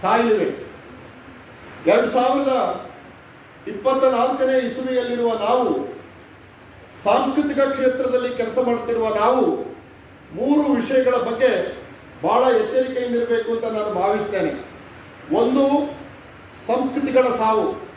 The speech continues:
ಎರಡನೆಯದು, ಸಮುದಾಯಗಳ ಸಾವು. ಮೂರನೆಯದು, ಭಾರತ ಯಾವುದಕ್ಕೆ ಪ್ರಖ್ಯಾತವಾಗಿದೆಯೋ ಆ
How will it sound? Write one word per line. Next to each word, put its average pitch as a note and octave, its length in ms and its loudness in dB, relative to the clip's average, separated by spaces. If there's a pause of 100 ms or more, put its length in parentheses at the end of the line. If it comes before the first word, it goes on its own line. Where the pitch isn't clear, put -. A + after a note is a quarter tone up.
(760)
ಎರಡನೆಯದು, B3+ 920 4 (560)
ಸಮುದಾಯಗಳ B3+ 720 2 (140)
ಸಾವು. G3+ 460 -4 (800)
ಮೂರನೆಯದು, B3+ 920 4 (640)
ಭಾರತ A#3+ 500 0
ಯಾವುದಕ್ಕೆ B3 580 2
ಪ್ರಖ್ಯಾತವಾಗಿದೆಯೋ G#3+ 1300 -2 (460)
ಆ G3 160 0